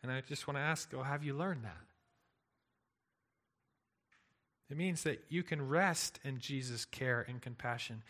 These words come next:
Uh, when you wake up tomorrow morning and, and you feel that your te-,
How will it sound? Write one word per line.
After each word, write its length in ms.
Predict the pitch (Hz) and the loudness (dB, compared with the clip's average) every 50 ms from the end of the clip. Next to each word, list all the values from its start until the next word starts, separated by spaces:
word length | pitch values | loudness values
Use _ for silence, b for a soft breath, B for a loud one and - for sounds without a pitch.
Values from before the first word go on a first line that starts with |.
| B B B B B - | B B B B B -8
Uh, 120 | 117 110 98 98 | -8 -8 -6 -6
when 120 | 139 135 | -4 -2
you 140 | 147 175 208 | 2 2 4
wake 180 | 196 180 165 - | 4 4 4 4
up 160 | 190 190 - | 4 4 2
tomorrow 320 | - 175 170 180 180 180 | 0 2 4 4 4 4
morning 380 | 160 160 170 180 190 202 196 170 | 4 4 4 4 4 4 4 4
and, 200 | 151 139 143 139 - | 2 2 0 0 0
and 260 | 147 143 139 131 113 | 0 0 0 -2 -2
you 180 | 135 151 190 | -2 0 0
feel 360 | 190 - - 202 196 196 190 170 | -2 0 4 6 8 8 8 8
that 120 | 160 131 | 6 6
your 140 | 147 160 156 | 4 2 2
te-, 280 | 160 - - - - | 2 -2 -2 0 0